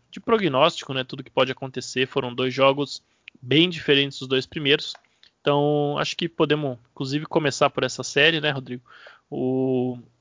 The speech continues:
Bucks venceu o Nets jogando em Milwaukee por cento e sete a noventa e seis. É, é curioso que nos dois primeiros jogos no Brooklyn,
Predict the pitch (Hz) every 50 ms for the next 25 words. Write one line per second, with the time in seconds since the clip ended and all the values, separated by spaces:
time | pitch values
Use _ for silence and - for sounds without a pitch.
0 | _ _ _ _ _ _ _ _ _ _ 143 131 147 170 165 - - 151 170 175
1 | 180 165 - - 165 170 190 233 220 180 156 143 143 156 175 - - - 143 135
2 | 131 139 139 135 135 127 - - - 156 156 156 160 147 139 135 139 160 180 -
3 | - 170 - 156 156 147 - - 156 151 147 - 151 - - - 139 135 135 -
4 | 143 135 135 131 147 143 139 - 170 - - 151 147 175 202 - - - _ -
5 | - - - - _ _ - 139 135 135 135 135 131 131 131 135 127 135 - -
6 | 156 147 147 160 175 175 175 - - 185 175 165 160 147 147 165 185 190 - -
7 | 175 165 160 151 143 135 139 147 151 151 147 135 131 143 135 131 135 160 180 170
8 | - 147 131 127